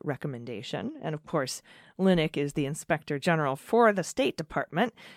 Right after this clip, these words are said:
so we would be looking into things that Pompeo is up to. A Democratic aide told N B C that Linick was scrutinizing Pompeo's alleged misuse of a political appointee to perform personal tasks for himself and his wife, Susan.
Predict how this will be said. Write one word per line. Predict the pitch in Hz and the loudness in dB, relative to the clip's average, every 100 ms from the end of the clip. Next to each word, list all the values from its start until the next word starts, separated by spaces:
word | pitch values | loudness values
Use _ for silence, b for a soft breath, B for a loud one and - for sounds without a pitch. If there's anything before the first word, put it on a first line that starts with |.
| B | B
so | 226 233 | 6 6
we | |
would | 254 226 | 6 2
be | 254 | 4
looking | 247 262 254 269 | 4 4 2 4
into | 247 185 196 | 4 4 2
things | - 208 165 170 | 0 0 2 2
that | 170 - | 0 2
Pompeo | 185 156 156 165 151 | 2 2 4 4 4
is | 156 | 4
up | 202 - | 2 0
to. | 117 - B B B | -6 -6 B B B
A | 175 | 2
Democratic | 202 190 196 180 170 | 4 4 6 4 4
aide | - 170 175 | 2 0 2
told | 165 | 2
N | 165 165 | 2 0
B | 156 | -2
C | 196 202 | 2 2
that | - | 4
Linick | 190 175 | 2 2
was | 160 180 277 | 2 2 2
scrutinizing | - 185 156 143 147 143 | 2 0 0 -2 -2 -4
Pompeo's | 147 143 156 151 156 | -4 -2 0 0 0
alleged | 175 190 294 339 | 2 2 2 4
misuse | 247 220 220 277 - - b b b | 2 2 0 0 -2 -14 b b b
of | 185 | 2
a | 190 | 2
political | - 220 311 320 202 | 4 2 2 0 0
appointee | - - 254 285 - 117 | -2 -2 -2 -2 -4 -4
to | - | -8
perform | - 165 - 180 175 b b | -8 -6 0 0 0 b b
personal | - 262 285 330 190 | -6 -4 -4 -2 -2
tasks | - - 120 - - - - - b b | -2 -8 -8 -6 -10 -10 -12 -14 b b
for | - | 0
himself | 175 175 185 156 | 2 2 2 2
and | 180 | 2
his | 180 151 | 0 0
wife, | 139 127 | -4 -4
Susan. | - - 196 156 | -4 2 2 2